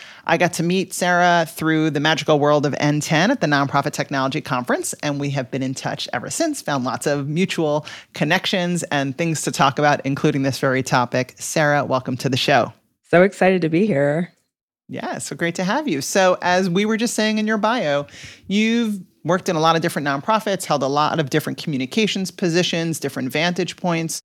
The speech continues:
Speaker 1: And I'm curious if you could talk a little bit more about your journey.
Speaker 2: My journey was not at all straightforward.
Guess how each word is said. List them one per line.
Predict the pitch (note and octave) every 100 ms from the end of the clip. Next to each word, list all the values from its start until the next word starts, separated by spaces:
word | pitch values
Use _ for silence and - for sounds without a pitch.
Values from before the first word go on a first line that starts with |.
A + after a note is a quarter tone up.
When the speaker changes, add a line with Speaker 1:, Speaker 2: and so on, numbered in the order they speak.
| _ _
Speaker 1:
And | E3+ E3 -
I'm | F#3+ F#3
curious | - E4+ A#4 D4 C4
if |
you | B3
could | C4
talk | - F#4+ D4+
a |
little | C4 C4+ B3
bit | B3
more | G3 F#3+ F3
about | D3+ -
your | D3+
journey. | C3+ C3 A#2+ F#2 - _ _ _ _ _ _
Speaker 2:
My | A3 C4 G#4 F#4+
journey | E3 D#3+ E3 E3 D#3+ D#3 _
was | C#3+ D3+ E3 D3+ -
not | D#3 D3+ D3+ D3 C#3 - _ -
at | D#3+
all | G#2+ D3 C#3+
straightforward. | - - G2 - A#2 A2+ F#2+ C2+ A#2 F3